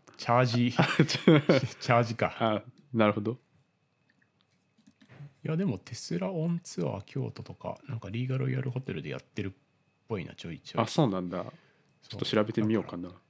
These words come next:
Speaker 1: ちょっとぜひね、これはおすすめ体験だった。
Speaker 2: いや、なんか
Speaker 1: あんまりピカシ車乗らないんだよね、でも。
Speaker 2: そうね、そんな乗らないね、普段は。
Speaker 1: うん。え、でも、なんかどっか遠くに旅行に行くとかの時さ、
Speaker 2: うんうん。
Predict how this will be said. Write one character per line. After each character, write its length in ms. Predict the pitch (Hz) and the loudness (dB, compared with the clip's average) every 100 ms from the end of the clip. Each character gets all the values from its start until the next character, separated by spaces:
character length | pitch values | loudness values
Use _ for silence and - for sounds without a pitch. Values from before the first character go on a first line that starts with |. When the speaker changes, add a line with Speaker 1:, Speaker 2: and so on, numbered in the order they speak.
| _ _ _ _ - | _ _ _ _ -14
Speaker 1:
ち 60 | |
ょ 40 | 120 | -14
っ 40 | |
と 100 | - | -10
ぜ 160 | 82 107 | -4 -2
ひ 140 | 95 | -2
ね、 260 | 76 71 69 | -2 -2 -4
こ 100 | 101 | -6
れ 60 | 98 | -2
は 280 | 92 90 - 113 | 0 0 -2 -8
お 120 | 110 | -8
す 60 | 95 | -6
す 140 | - | 2
め 120 | 117 110 | 4 4
体 180 | 117 | 4
験 160 | 101 80 | 2 0
だ 120 | 67 | -2
っ 20 | |
た。 180 | - - - _ | -6 -10 -10 _
Speaker 2:
い 80 | 123 | 6
や、 140 | 117 | 8
な 60 | 101 | 6
ん 40 | |
か 80 | 110 | 6
Speaker 1:
あ 20 | 160 | 8
ん 60 | |
ま 80 | 240 | 8
り 160 | 240 220 - - | 6 4 -2 -4
ピ 60 | 202 | 4
カ 100 | 196 | 4
シ 100 | - | 4
車 300 | - 120 123 | 2 6 6
乗 80 | 117 | 6
ら 80 | |
な 80 | 127 | 6
い 60 | 135 | 6
ん 40 | |
だ 60 | 67 | 4
よ 60 | |
ね、 80 | 67 | 0
で 80 | 76 | -4
も。 80 | - - - | -4 -14 -20
Speaker 2:
そ 300 | - - 262 | -10 -2 0
う 20 | |
ね、 160 | 196 120 | 4 2
そ 160 | - 135 | 4 4
ん 60 | |
な 120 | 156 | 6
乗 300 | 160 156 151 | 6 4 4
ら 100 | 151 151 | 4 4
な 140 | 160 | 6
い 80 | 98 | 4
ね、 380 | 98 101 - - - _ _ | 2 0 -2 -12 -20 _ _
普 120 | - | -2
段 220 | 101 95 95 | 2 2 2
は。 160 | 90 | 2
Speaker 1:
う 20 | |
ん。 120 | 92 - _ _ _ _ _ _ _ _ _ _ _ _ _ _ _ _ - | -2 -10 _ _ _ _ _ _ _ _ _ _ _ _ _ _ _ _ -2
え、 120 | 117 | 2
で 100 | 120 | 4
も、 260 | 110 90 87 | 2 2 -2
な 100 | 110 | -4
ん 40 | |
か 60 | 98 | -2
ど 140 | 87 | 2
っ 40 | 110 | 2
か 100 | 95 | 4
遠 160 | 123 120 | 2 4
く 100 | 120 | 4
に 120 | 95 | 4
旅 140 | 98 | 4
行 140 | 107 117 | 4 6
に 80 | 113 | 6
行 80 | |
く 100 | 113 127 | 4 0
と 80 | |
か 120 | 107 90 | 0 -4
の 140 | 82 | -4
時 240 | - - - | -8 -12 -6
さ、 140 | 92 | 0
Speaker 2:
う 20 | |
ん 20 | 76 | 2
う 20 | |
ん。 360 | 107 104 92 | 2 0 -4